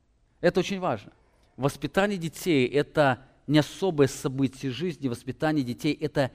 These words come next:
стиль всей жизни. Это стиль жизни, который живут родители, этот стиль жизни,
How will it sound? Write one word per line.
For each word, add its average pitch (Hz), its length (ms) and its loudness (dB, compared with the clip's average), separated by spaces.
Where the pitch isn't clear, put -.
стиль - 500 -2
всей 135 220 -4
жизни. 120 420 -8
Это 143 220 2
стиль 160 380 0
жизни, 156 680 -2
который 180 500 4
живут 139 480 2
родители, 147 600 2
этот 160 380 0
стиль 151 400 -2
жизни, 160 500 0